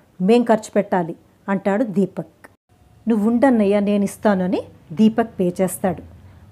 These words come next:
షాప్లోంచి బయటకు వస్తుంటే పక్కనే బొటిక్ కూడా ఉంటుంది. అక్కడ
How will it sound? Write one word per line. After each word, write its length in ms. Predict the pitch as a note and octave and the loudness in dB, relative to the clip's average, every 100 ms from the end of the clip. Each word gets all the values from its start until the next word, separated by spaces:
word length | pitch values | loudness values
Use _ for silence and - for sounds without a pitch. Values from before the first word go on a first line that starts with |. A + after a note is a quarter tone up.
| - | -20
షాప్లోంచి 580 | - C4 C4+ F#4 F#4 B3 | 2 4 4 0 -2 2
బయటకు 400 | G#3 G3+ G3+ G#3+ | 4 4 4 -2
వస్తుంటే 420 | F#3+ - F3+ A#3+ G4+ - - - - | -2 -4 -4 -2 -4 -8 -20 -20 -2
పక్కనే 360 | A#3 A3+ D#4 D#4 | 0 2 4 4
బొటిక్ 440 | C4 E3+ F#3+ B3 A#3+ | 2 0 0 -2 -2
కూడా 200 | G3 A3+ | 2 2
ఉంటుంది. 420 | A3+ - D#3+ D#3+ - - - _ - | 0 -4 -6 -8 -10 -20 -20 _ -10
అక్కడ 180 | G#3+ B3+ | -2 0